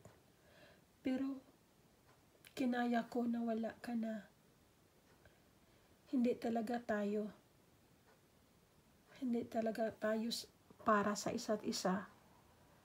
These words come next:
Pero, salamat, kasi dahil sa'yo, ang dami kong natutunan sa buhay. Na ganun pa man, ganun pala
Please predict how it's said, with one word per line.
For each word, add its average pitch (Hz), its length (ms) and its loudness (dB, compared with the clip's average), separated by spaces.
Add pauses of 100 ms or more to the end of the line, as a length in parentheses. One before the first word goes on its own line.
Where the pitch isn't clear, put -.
(1160)
Pero, 240 460 2 (1500)
salamat, 226 640 0 (960)
kasi 247 320 0
dahil 226 320 2
sa'yo, 220 480 0 (480)
ang 233 220 0
dami 214 320 2
kong 220 400 0
natutunan 214 560 0
sa 226 160 -2
buhay. 202 500 0 (960)
Na 240 160 0
ganun 269 340 2
pa 277 140 0
man, 214 340 0 (2250)
ganun 226 240 4
pala 214 400 2